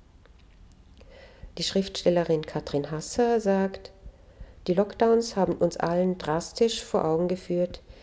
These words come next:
wie essenziell und auch wie empfindlich das Gefüge aus Strukturen und Strukturlosigkeit,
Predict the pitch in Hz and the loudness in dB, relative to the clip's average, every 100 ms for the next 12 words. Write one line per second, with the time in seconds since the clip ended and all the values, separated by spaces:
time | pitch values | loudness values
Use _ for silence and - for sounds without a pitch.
0 | - - 175 - 185 196 196 - 180 208 | -14 -4 0 0 2 0 0 2 4 4
1 | 185 160 175 165 160 170 170 175 170 160 | 2 0 -4 0 0 0 -4 -2 0 -2
2 | - 190 196 208 - 143 - - - - | -2 2 2 0 -4 -6 -8 -18 -20 -8
3 | 170 - 185 - - 185 190 180 - 139 | -6 -4 -4 -4 0 2 4 2 2 -2
4 | - - - 190 - - 208 202 196 156 | -6 -2 -2 -2 -2 2 4 4 4 2
5 | - - 175 - 208 196 185 180 175 - | -2 -6 -6 0 2 4 2 0 -4 -2
6 | 170 165 160 | 0 0 -2